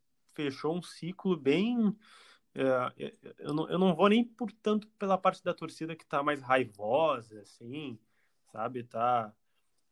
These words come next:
tá pegando bem pesado, assim, com o Thiago Neves e tal, mas eu acho que fica um fim bem melancólico, eu não sei pra ti, Dado, porque eu achei que ele, ele poderia render, tá? Eu acho que ele não ia ser o, o, né? Ele vestiu a camisa dez, mas eu acho que ele não ia ser o, o camisa dez do clube, do time.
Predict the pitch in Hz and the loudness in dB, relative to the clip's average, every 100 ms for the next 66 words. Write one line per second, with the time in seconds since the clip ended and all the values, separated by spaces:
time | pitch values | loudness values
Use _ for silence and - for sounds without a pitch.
0 | _ 123 110 127 123 127 127 139 160 120 | _ -8 -8 -8 -8 -6 -8 -6 -6 -2
1 | 120 147 131 117 127 131 120 113 - 113 | 2 2 2 -10 -14 -14 -14 -18 -12 -12
2 | 107 104 139 165 123 113 107 131 160 175 | -10 -4 -2 -2 -6 -14 -4 -2 -2 -4
3 | 165 180 185 - 196 - - 196 202 - | -6 0 0 -2 -12 -16 -20 -12 -10 -6
4 | 208 190 202 208 214 202 175 185 190 160 | -2 0 0 2 0 0 4 6 4 0
5 | 147 147 - 160 170 - 175 160 139 135 | -10 -10 -12 -8 -8 -8 -8 -4 -6 -8
6 | _ 170 165 190 196 196 196 _ _ _ | _ -4 -4 -8 -6 -6 -6 _ _ _
7 | _ _ - 202 214 247 214 220 240 208 | _ _ -10 -6 -4 -2 -2 0 0 0
8 | 226 214 190 196 - 131 131 135 135 139 | -2 0 0 0 2 0 0 -4 0 0
9 | - 180 160 143 139 165 - 135 143 123 | 0 -8 -8 -6 -4 -6 -6 -6 -4 -6
10 | 110 _ _ _ _ 139 110 107 _ _ | -12 _ _ _ _ -14 -14 -16 _ _
11 | _ 120 117 117 113 113 117 123 - 180 | _ -2 -2 -2 -4 -6 -4 -4 4 4
12 | 180 151 147 131 165 165 156 151 156 - | 4 2 2 2 0 0 -6 -4 -6 -6
13 | 156 147 143 156 151 147 - 143 147 139 | -6 -4 -2 -4 -2 -4 -4 -8 -2 -2
14 | 139 135 127 139 127 123 139 139 120 120 | 0 -2 0 -2 -2 -10 -10 -10 -10 -12
15 | 120 143 131 120 | -8 -4 -4 -4